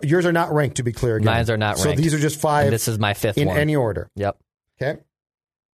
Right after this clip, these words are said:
Speaker 2: Andre Zuzin. Do you remember Andre Zuzin?
Speaker 1: Yeah.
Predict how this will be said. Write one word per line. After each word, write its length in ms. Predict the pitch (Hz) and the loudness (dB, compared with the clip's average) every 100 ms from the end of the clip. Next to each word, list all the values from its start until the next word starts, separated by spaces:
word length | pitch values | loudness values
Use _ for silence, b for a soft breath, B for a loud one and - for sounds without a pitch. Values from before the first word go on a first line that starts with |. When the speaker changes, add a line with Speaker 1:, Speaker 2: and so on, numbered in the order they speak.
| _ - | _ -10
Speaker 2:
Andre 320 | 107 120 127 | -6 -2 0
Zuzin. 340 | 117 113 107 92 | 0 0 -2 -4
Do 960 | _ _ _ _ _ _ _ _ - | _ _ _ _ _ _ _ _ -8
you 40 | 113 | -4
remember 180 | 123 120 | 0 0
Andre 340 | 113 117 123 | 0 0 0
Zuzin? 340 | 110 110 92 | 0 -2 -2
Speaker 1:
Yeah. 460 | 120 147 160 110 80 | 0 0 0 -2 -6